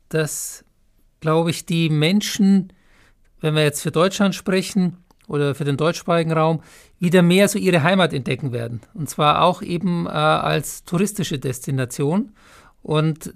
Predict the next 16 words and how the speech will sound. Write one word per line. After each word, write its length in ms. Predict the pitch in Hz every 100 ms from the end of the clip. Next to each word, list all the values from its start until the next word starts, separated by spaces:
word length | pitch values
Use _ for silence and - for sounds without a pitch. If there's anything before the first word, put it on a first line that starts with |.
| _
dass 300 | 165 160 -
wir 360 | 165 170 - -
vielleicht 420 | - 170 165 -
wieder 180 | 175 165
auch 200 | 160 -
mehr 200 | 165 160
Urlaub 340 | 175 180 175
in 200 | - 202
Europa 400 | 180 170 220 165
machen 460 | 127 127 - 214 - _ - - - - _
und, 440 | 170 170 170 165
äh, 320 | 185 160 160
eben 200 | - 165
nicht 200 | 175 -
mehr 100 | 180
diese 380 | 165 160 180 151